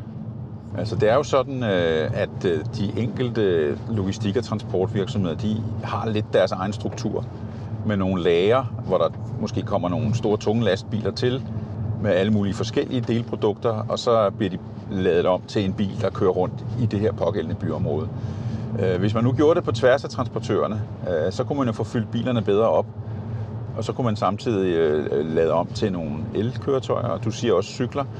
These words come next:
Øh, for nogle transportopgaver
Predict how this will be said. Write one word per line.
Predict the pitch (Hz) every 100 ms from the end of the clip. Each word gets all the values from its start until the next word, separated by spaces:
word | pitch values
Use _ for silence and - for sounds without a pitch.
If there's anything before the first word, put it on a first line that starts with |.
| - - - -
Øh, | 92 85 73 -
for | - 139
nogle | 135 175 202 202 - -
transportopgaver | 127 - 123 120 120 110 104